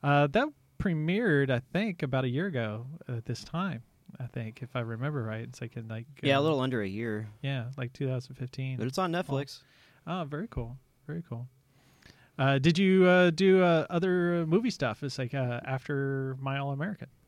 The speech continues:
Speaker 2: I did. Um, I was on Laser Team. I did some Laser Team stuff for a few days, and, uh, hmm, drawing a blank. What else? Uh, what, what else happened recently?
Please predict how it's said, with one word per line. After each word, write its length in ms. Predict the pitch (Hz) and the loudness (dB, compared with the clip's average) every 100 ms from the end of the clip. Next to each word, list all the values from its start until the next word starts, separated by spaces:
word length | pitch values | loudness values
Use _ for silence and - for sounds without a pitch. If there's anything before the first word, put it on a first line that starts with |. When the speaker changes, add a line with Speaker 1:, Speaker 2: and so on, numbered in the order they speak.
| _ _ _ _ _ 139 | _ _ _ _ _ 2
Speaker 2:
I 200 | 190 220 | 4 4
did. 760 | 202 202 202 202 185 151 - | 4 4 4 4 2 -2 -2
Um, 400 | 160 202 214 214 | 2 4 4 4
I 80 | 170 | 4
was 140 | 190 | 4
on 160 | 180 131 | 4 6
Laser 260 | 151 165 156 | 4 4 2
Team. 680 | 180 175 175 175 165 143 - _ _ _ _ - | 2 2 2 2 0 -2 -10 _ _ _ _ -2
I 60 | |
did 160 | 143 127 | 0 0
some 300 | - 117 - | -2 -2 0
Laser 260 | 127 135 131 | 2 2 2
Team 200 | 131 123 | 0 2
stuff 220 | 131 120 | 2 2
for 120 | 127 | 0
a 60 | 117 | -2
few 200 | 120 117 | 0 0
days, 480 | 117 120 117 113 95 | 2 2 0 -2 -4
and, 640 | 101 101 101 101 101 - - - _ _ _ _ _ _ _ - | -2 -2 -2 -2 -4 -6 -10 -16 _ _ _ _ _ _ _ -4
uh, 840 | 117 120 120 120 117 117 113 110 110 107 _ _ _ _ _ 50 | -2 0 0 -2 -2 -4 -4 -6 -10 -14 _ _ _ _ _ -18
hmm, 460 | - 185 175 139 113 | -10 -6 -4 -2 -2
drawing 240 | 123 135 | -2 -2
a 60 | 123 | -2
blank. 340 | 117 117 113 | -2 -2 0
What 140 | 131 127 | 0 2
else? 340 | 117 110 - - | 2 0 -6 -4
Uh, 280 | 98 110 101 - _ _ _ _ _ _ _ _ _ _ - | 0 0 -2 -8 _ _ _ _ _ _ _ _ _ _ -6
what, 160 | 147 | -4
what 100 | - | 0
else 140 | 147 - | 0 2
happened 280 | 107 113 110 | 0 0 -2
recently? 600 | 110 110 85 107 104 | -2 -4 -6 -4 -4